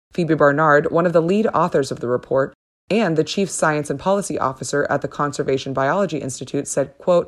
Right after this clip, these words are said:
"There is no more wiggle room," end quote, for policymakers. Extinction Rebellion, a coordinated series of demonstrations that began in sixty cities around the globe last month,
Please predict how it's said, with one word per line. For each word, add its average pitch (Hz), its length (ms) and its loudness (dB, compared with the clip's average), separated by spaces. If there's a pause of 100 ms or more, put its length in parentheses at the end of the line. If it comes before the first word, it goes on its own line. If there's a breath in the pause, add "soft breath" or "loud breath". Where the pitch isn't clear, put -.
(260)
"There 190 140 2
is 170 120 0
no 180 240 2
more 208 180 0
wiggle 185 300 0
room," 123 320 -6 (340)
end 143 200 -2
quote, 131 360 -2
for 139 100 -2
policymakers. - 920 -8 (1200)
Extinction 233 520 0
Rebellion, 147 500 0
a 165 60 -4
coordinated 269 520 0
series 160 400 -2
of 135 80 -6
demonstrations 139 680 -2
that 143 140 -2
began 147 260 -2
in 139 100 -4
sixty 160 380 -4
cities 143 340 -2
around 139 200 -2
the 127 80 -6
globe 180 320 -2
last 104 260 -4
month, 123 240 -6